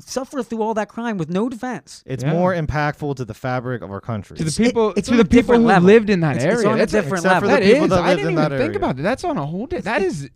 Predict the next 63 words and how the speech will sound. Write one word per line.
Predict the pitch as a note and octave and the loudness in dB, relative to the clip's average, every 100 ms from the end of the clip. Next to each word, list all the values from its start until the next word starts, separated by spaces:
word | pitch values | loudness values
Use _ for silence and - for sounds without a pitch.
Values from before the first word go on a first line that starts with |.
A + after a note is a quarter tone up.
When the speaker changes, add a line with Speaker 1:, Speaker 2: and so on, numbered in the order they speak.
| - | -20
Speaker 1:
It's | - | -18
Speaker 3:
that's | G3 A3+ F4 | -4 -4 -2
like | A#4 G#4+ | -4 0
a | F3 | 0
really | E3+ G3 A#3 G#3 D#3 G3 D#3+ | 0 -4 -6 -10 -12 -12 -4
Speaker 1:
That's | B3 C#4 | -2 -2
what | D4 G3+ | -4 -8
for | A#3+ | -8
the | A3+ | -2
Speaker 3:
crazy | - B3+ A3+ G#3 | 2 2 4 2
Speaker 1:
C-, | |
Speaker 3:
thing. | D#3 C4 E4+ | 2 -2 -4
Speaker 1:
for, | - - A#3 | -8 -6 -2
Speaker 2:
Yeah, | F#3+ | 0
but | E3 | 0
a | D#3+ | 0
Speaker 1:
for | |
Speaker 2:
civil | - G#3 F#3 | 0 2 2
Speaker 1:
s-, | |
Speaker 2:
war | E3 G#3+ F#3 | 4 4 4
didn't | E3 C3+ C#3 C#3 C3+ | 0 -4 -8 -14 -10
Speaker 1:
for | F3+ | -4
Speaker 2:
get | D#3 | -2
started | F#3+ A3+ | 0 2
Speaker 1:
C | F3 D#3 | 2 2
N | |
N, | C#3 | 0
Speaker 2:
over | A#2+ | -2
that. | A2+ A2 A2 | -4 -6 -4
A | |
Speaker 1:
for | D3+ | -4
Speaker 2:
sto-, | F3 | -2
Speaker 1:
C- | F#3+ | -4
Speaker 2:
a | D3 | -4
civil | G3+ F3+ F3 | -2 -2 0
war | F3+ | 0
might | D#3 D#3 | -2 -6
get | C3 | -8
sil-, | - C#3+ | -10 -10
started | - - D3 B2+ | -10 -8 -6 -6
over | A#2+ | -8
this. | G2 D4 | -6 -4
Speaker 1:
No, | C4+ C4+ B3+ B3 A#3 A#3 A3+ | -4 -2 -2 0 -2 -4 -6
this | A3+ | -4
Speaker 3:
That | B3 B3 | -2 0
Speaker 1:
is | |
Speaker 3:
could, | D#4 G4+ A3+ | 0 0 0
that | A3+ | -4
could, | - - | -4 -2
that | G3 A3 | -2 -2
kinda | - E3+ C#4 | -2 -2 -2
was | C#4 A#3 A4 | 0 -2 -2
a | |
civil | - F4 D#3 | -4 -2 0
war. | C3+ | -2
I | A#2+ | -2
mean, | D#3 F#3 | -2 0
Speaker 2:
Um, | |
Speaker 3:
they | G#3 | 0
s-, | D#4 - C4 A3+ | 0 -2 -6 0
they, | A#3+ E4 F4+ - - | -2 -2 -8 -12 -16
Speaker 1:
They | C#3+ | -14
did. | A#2 | -16